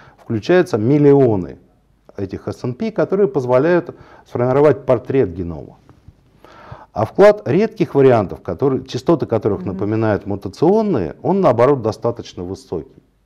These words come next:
Speaker 1: Но это отдельная такая, м, область.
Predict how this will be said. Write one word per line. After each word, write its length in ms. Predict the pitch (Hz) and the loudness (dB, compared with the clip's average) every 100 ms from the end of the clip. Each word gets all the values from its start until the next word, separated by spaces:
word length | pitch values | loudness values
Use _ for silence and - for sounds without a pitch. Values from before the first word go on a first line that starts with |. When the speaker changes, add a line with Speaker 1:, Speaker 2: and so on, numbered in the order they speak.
| _ _ - - - | _ _ -20 -20 0
Speaker 1:
Но 60 | 196 | 0
это 120 | 202 | 0
отдельная 800 | - 117 110 151 170 135 101 87 | -4 -8 -2 2 4 4 -2 -4
такая, 580 | 95 - 113 98 71 - - | -8 -6 -2 -2 -2 -12 -16
м, 480 | 87 82 78 71 - _ _ _ - | -14 -12 -12 -14 -18 _ _ _ -2
область. 600 | 131 107 107 185 - | 0 2 0 -4 -8